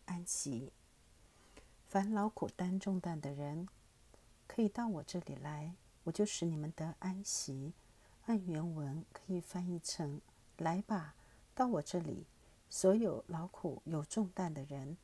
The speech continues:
我就使你们安息。”我心里柔和谦卑，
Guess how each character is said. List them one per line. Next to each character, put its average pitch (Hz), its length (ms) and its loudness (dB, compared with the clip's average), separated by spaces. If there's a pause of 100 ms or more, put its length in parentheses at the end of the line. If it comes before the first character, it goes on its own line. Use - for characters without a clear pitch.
(420)
我 156 100 -2
就 170 180 0
使 - 200 -4
你 147 140 0
们 135 320 -6 (280)
安 185 220 2
息。” - 520 -2 (1080)
我 185 100 4
心 277 240 -2
里 226 80 6
柔 170 160 0
和 175 200 -6
谦 185 360 -4
卑， 170 280 -2